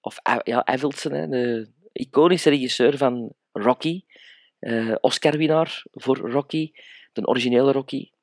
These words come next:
is dan nog eens teruggekomen in de franchise met Rocky vijf.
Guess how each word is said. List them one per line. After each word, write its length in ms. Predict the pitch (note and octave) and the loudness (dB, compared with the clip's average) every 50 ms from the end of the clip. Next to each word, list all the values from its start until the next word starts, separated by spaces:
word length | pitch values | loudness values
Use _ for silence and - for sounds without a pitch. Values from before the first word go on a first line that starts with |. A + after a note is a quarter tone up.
| _ _ | _ _
is 140 | - C3+ C3 | -8 -4 -4
dan 80 | C3+ | -2
nog 100 | B2+ C3 | -2 -2
eens 100 | A#2+ B2 | -6 -8
teruggekomen 480 | - - - - C#3+ - - C#3 B2+ C#3 | -8 -8 -8 -8 -4 0 0 0 2 0
in 60 | A2+ | 0
de 80 | C3 B2+ | -2 -4
franchise 540 | - - C3 C#3 C#3+ - - C3+ C3 C3 - | -2 -2 -2 -2 0 -2 -2 -4 -4 -4 -4
met 120 | - B2+ B2 | -4 -4 -4
Rocky 240 | B2+ - - A#2+ A2+ | -4 -6 -8 -10 -6
vijf. 460 | - A2 G2 D#2+ C#2+ - - - | -2 0 0 0 0 -4 -8 -16